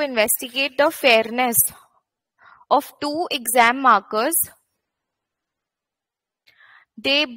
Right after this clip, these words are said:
both marked the same one fifty exam papers with ten questions। तो वन फिफ्टी एग्जाम पेपर्स थे, टेन क्वेश्चंस थे,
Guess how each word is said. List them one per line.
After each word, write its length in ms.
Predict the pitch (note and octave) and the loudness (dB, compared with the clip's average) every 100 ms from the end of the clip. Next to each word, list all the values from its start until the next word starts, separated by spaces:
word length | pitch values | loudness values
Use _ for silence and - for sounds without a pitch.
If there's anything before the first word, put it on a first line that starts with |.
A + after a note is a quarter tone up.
| - | -2
both 500 | C#4 D4 F4 - - - - B3 | 2 2 0 -4 -20 -18 2 8
marked 380 | A#3 B3+ B3+ - | 8 6 0 -4
the 100 | D4+ | -4
same 300 | D4 B3+ C#4 C#4 | -2 -6 -4 -2
one 120 | A#3+ | -2
fifty 380 | B3+ C4+ - C#4+ | -2 -10 -6 -8
exam 380 | A#3 B3 A3+ A#3 A3+ | -2 0 0 -2 -6
papers 520 | G3+ - A#3 E4 - _ _ _ _ _ - _ A3+ | -6 -2 -2 -2 -8 _ _ _ _ _ -20 _ -2
with 200 | C#4+ - C#4 | -2 2 2
ten 180 | C4+ D#4 | 2 2
questions। 640 | D4+ C#4+ - D#4+ G4 G4+ - - _ _ - | 0 0 -2 -6 -6 -6 -6 -10 _ _ -8
तो 80 | C4+ | 2
वन 180 | B3+ C#4 | 2 2
फिफ्टी 260 | C#4 D4 | -6 -6
एग्जाम 320 | C4+ C4+ B3 | -2 2 2
पेपर्स 320 | C4 C4+ C#4 C#4+ | 0 -2 -2 -2
थे, 100 | D#4+ E4 | -2 -2
टेन 260 | B3+ B3+ | -2 -2
क्वेश्चंस 480 | C4 A#3 - B3 C4+ | -2 -2 -4 -6 -4
थे, 140 | D4+ | -2